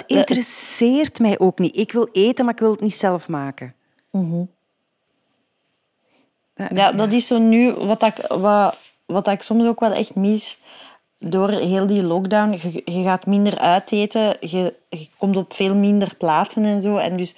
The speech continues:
Speaker 1: je kookt gewoon meer. En dat is zo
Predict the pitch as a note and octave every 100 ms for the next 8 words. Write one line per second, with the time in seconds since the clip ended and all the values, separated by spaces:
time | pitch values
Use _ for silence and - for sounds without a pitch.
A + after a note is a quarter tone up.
0 | - - - - - - _ _ _ _
1 | A3+ - F#3 G3+ - - A3 G#3 F3 D#3
2 | C#3+ D3 D#3 D3 - - - - F3 F3
3 | F3 F#3 - G3 F#3